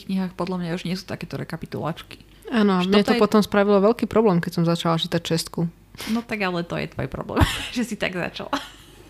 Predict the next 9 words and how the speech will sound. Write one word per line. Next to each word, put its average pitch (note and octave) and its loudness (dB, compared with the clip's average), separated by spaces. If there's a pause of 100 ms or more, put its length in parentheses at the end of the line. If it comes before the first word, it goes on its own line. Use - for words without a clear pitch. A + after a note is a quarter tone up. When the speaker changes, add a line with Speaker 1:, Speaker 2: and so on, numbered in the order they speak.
(460)
Speaker 1:
No A#3+ -4
dobre, G3 0
takže F3+ -2
táto G3 2
je F#3 2
taká, F3+ -2 (400)
taká A3 0
niečo F3+ 0
me-, E3 -2